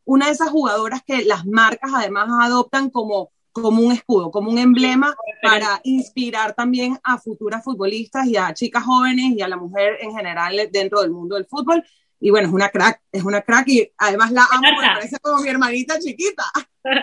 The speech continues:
Speaker 2: Y casualmente es del Barça. Bueno, y hay una futbolista
Speaker 1: Casualmente,
Speaker 2: que
Speaker 1: casualmente, porque eso, eso,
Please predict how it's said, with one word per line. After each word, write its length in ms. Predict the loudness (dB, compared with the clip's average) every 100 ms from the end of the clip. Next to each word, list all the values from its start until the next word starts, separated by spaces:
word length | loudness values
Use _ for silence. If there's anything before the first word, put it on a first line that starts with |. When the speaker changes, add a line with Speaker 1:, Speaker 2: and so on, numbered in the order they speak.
| -2 -8
Speaker 2:
Y 200 | -8 -2
casualmente 440 | 0 0 0 0
es 60 | -2
del 120 | -2
Barça. 320 | -4 -6 -8 -10 -12 0
Bueno, 260 | 2 4
y 160 | 2 2
hay 140 | 2 2
una 140 | 0
futbolista 300 | -2 -2 0
Speaker 1:
Casualmente, 340 | 0 0 -6
Speaker 2:
que 100 | -8
Speaker 1:
casualmente, 600 | -6 -6 -2 -2 -2 -4
porque 200 | -8 -10 -10
eso, 200 | -8 -8
eso, 240 | -10 -8